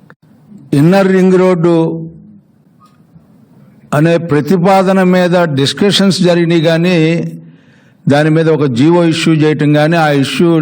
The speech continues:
ఆ జీవోలో ఏదో అక్రమాలు జరిగినాయి అని చెప్పి అక్రమ కేసులు బనాయించటం, దానికి స్వయంగా మంగళగిరి శాసనసభ్యులు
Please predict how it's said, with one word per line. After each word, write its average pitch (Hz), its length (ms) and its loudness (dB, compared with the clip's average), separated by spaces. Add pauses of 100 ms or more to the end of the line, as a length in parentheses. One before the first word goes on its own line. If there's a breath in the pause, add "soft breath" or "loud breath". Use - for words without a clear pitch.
(380 loud breath)
ఆ 131 60 0 (120)
జీవోలో 170 400 2 (300)
ఏదో 156 120 2 (100)
అక్రమాలు 190 440 0
జరిగినాయి 165 400 0
అని 156 140 0
చెప్పి 151 260 -2 (200)
అక్రమ 160 280 -2 (120)
కేసులు 151 360 -2
బనాయించటం, 131 640 0 (2500 loud breath)
దానికి 180 460 0 (460)
స్వయంగా 196 600 0 (300)
మంగళగిరి 185 580 0
శాసనసభ్యులు 165 680 0